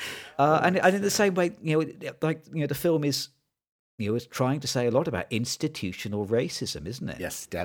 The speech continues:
Speaker 2: definitely.
Speaker 1: Which is not something that is behind us now. Uh, you know, it's, you know, it's explicitly talking about the authorities turning a blind eye to get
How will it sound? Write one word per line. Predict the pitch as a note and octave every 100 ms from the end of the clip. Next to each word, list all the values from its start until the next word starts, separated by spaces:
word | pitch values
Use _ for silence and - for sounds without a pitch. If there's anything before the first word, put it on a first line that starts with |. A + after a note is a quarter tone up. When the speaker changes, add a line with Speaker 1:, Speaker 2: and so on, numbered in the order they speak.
| -
Speaker 2:
definitely. | - F#2+ - -
Speaker 1:
Which | -
is | C3 G#2+
not | B2+
something | - C#3+ - A#2+
that | B2 A#2+
is | A#2+ -
behind | G#2 B2+ C3+ B2
us | -
now. | C3 E3 C#3 G#2+ - - A#2+
Uh, | B2
you | C#3
know, |
it's, | C#3+ C3+ - - -
you | A2
know, |
it's | - - -
explicitly | C3 - C3 - F#2+
talking | - A2+ G#2+
about | G2 F#2+
the | A#2 A2
authorities | G#2+ G#2 G#2 A#2 E2+ -
turning | - G#2 G#2
a | G2+
blind | - G2 G#2 G2
eye | G2 G2 F2
to | -
get | - - -